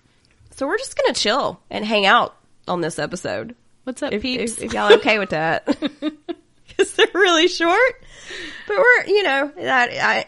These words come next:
Speaker 1: ended up working out really good because neither one of us need to be talking for <laughs> very long.
Speaker 2: No, it's not cute. I apologize.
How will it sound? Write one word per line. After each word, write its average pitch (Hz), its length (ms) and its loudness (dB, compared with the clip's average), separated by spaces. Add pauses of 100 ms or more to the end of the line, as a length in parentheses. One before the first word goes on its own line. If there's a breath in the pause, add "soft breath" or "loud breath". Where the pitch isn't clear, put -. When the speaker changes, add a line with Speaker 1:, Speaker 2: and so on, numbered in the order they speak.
Speaker 1:
ended 226 240 0
up 214 140 -2
working 214 240 -4
out 165 160 -2
really 185 240 -2
good 175 260 -4
because 165 460 -10
neither 175 260 -6
one 170 140 -4
of 160 100 -6
us 156 160 -8
need 196 140 -8
to 196 80 -14
be 180 100 -10
talking 196 440 -8
for 143 160 -6
<laughs> - 0 -
very - 440 -4
long. - 460 0
Speaker 2:
No, 220 340 0
it's 208 240 -6
not 240 240 0
cute. 156 480 -4
I 170 140 -2
apologize. 147 920 -6